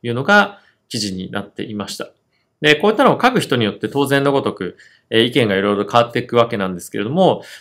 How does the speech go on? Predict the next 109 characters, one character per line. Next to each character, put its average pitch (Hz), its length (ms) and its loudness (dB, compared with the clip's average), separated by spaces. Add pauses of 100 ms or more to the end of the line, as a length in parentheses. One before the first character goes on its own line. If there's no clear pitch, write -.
ま 135 80 -2
あ、 151 40 0
マ 277 140 2
ク 285 100 0
ロ 185 100 2
の 101 280 0
ニ 123 80 0
ュ - 40 4
ー - 40 0
ス 98 240 -6
だ 101 100 -4
っ - 40 -8
た 110 100 -4
り 98 80 -2
と 101 100 -14
か 160 140 0
を 143 120 4
中 117 160 -6
心 123 160 -6
に 123 80 -2
見 131 100 -4
て 123 80 0
る 98 60 -4
人 110 160 -6
た 104 120 -4
ち - 100 -10
っ - 40 -20
て 113 60 -8
い 104 40 -6
う - 20 -8
の 139 60 -6
は、 170 360 4 (300)
え 139 120 2
ー、 - 20 4
今 240 180 2
で 123 120 2
す - 120 -10
ね、 104 80 -4
そ 156 180 -2
ん 175 100 0
な 175 100 4
に、 175 380 0 (340)
あ、 135 320 0
あ 120 100 2
の 113 440 0
ー、 - 20 -6
ま 139 80 6
あ、 104 240 0 (400)
積 147 240 -2
極 156 180 -2
的 156 160 -2
な 147 100 4
ビ 139 100 4
ッ 135 60 -8
ト 151 80 -2
コ 147 80 0
イ 123 40 -4
ン - 20 -4
の 90 80 -8
購 107 180 -4
入 110 180 -4
と 110 100 -8
い - 20 -2
う 107 40 -4
と 110 100 -12
こ 120 80 -4
ろ 107 60 0
に 101 60 -6
対 113 200 2
し - 80 -10
て、 - 360 2 (340)
え 123 100 2
ー、 - 20 2
向 123 80 0
か 147 120 4
っ 147 100 -2
て 143 140 2
い 135 100 -6
き 147 80 -2
づ 156 140 2
ら 139 80 6
い、 101 160 -2
ま 113 100 -4
あ、 - 20 -2
人 143 160 -2
た 120 140 2
ち 87 240 -10
な 117 100 2
ん 113 60 0
で 98 80 -4
は 95 80 -2
な 120 120 0
い 117 60 0
か - 80 -6
な 180 140 2
と - 80 -8
い 107 40 -4
う - 20 -4
ふ - 0 -
う 98 40 -6
に 95 40 -4
思 110 220 -2
う - 40 -2
の 101 140 -6
と、 170 300 -2
思 160 220 2
う 143 40 0
の 135 80 -6
と、 170 320 2